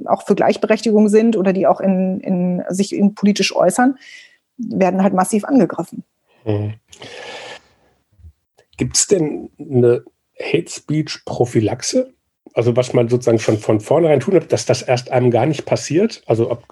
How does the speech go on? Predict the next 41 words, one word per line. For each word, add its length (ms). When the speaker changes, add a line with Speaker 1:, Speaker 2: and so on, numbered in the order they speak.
Speaker 2:
abgesehen 380
davon, 300
sich 220
bei 120
Facebook 600
abmelden 520
und 280
überhaupt 400
nicht 200
in 80
Social 440
Media 200
mehr, 140
aber 140
das 160
ist 100
ja 80
nicht 180
das 200
Ziel. 260
Sondern 300
Speaker 1:
Genau. 100
Speaker 2:
das 80
Ziel 160
ist 120
ja, 80
dass 180
man 100
es 100
auch 200
nutzen 400
kann, 260
weil 100
es 80
ja 80
auch 80
durchaus 500
Speaker 1:
Genau. 140
Speaker 2:
Nutzen 400
bringen 380
kann. 300